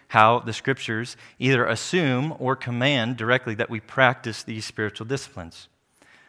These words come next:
So at the most basic level, we could say we do this because God said we should. But as people who trust in the authority of God's Word and submit to Him as Lord,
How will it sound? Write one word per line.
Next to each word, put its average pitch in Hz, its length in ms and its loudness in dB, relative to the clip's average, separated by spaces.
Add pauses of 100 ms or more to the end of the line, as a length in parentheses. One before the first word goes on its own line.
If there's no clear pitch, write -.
(200)
So 139 220 6
at 123 120 2
the 135 40 0
most 139 260 2
basic 170 320 4
level, 131 200 4
we 135 80 -2
could 135 140 -4
say 143 160 4
we 139 120 0
do 143 220 4
this 160 160 2
because 131 300 -2
God 127 180 6
said 117 240 -2
we 101 60 -8
should. 90 280 -12 (1300)
But 151 280 6
as 143 180 4
people 196 360 0
who 165 120 2
trust - 560 2
in 143 340 2
the 127 180 -2
authority 160 380 2
of 131 120 -2
God's 120 280 2
Word 110 240 0
and 117 140 -4
submit 131 280 -2
to - 100 -10
Him 120 160 -4
as 101 120 -8
Lord, 123 540 2